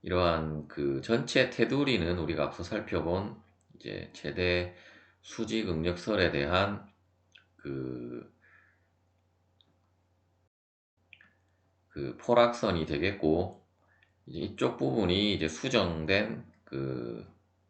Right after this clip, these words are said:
모 이론에 대한 그 영역, 영역이 될 것이고, 이제 점선으로 표시된 부분이 이제 지성 제로의 쿨롱 모어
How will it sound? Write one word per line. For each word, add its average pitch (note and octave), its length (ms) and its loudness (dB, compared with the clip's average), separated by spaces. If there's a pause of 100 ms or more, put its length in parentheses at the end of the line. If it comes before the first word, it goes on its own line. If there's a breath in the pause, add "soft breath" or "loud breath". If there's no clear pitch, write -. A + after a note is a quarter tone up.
모 F#2 280 6
이론에 F2 420 2
대한 E2+ 420 2 (1400 soft breath)
그 C2+ 340 -8
영역, E2 480 2
영역이 F2 420 -2
될 C#2+ 220 -4
것이고, F2+ 640 -2 (480 loud breath)
이제 C#2 100 -12
점선으로 G2+ 540 0
표시된 G2 480 0
부분이 F#2 540 0
이제 C2 140 -8
지성 G2 420 -4
제로의 F#2+ 560 2
쿨롱 G2 440 -2
모어 F#2 500 0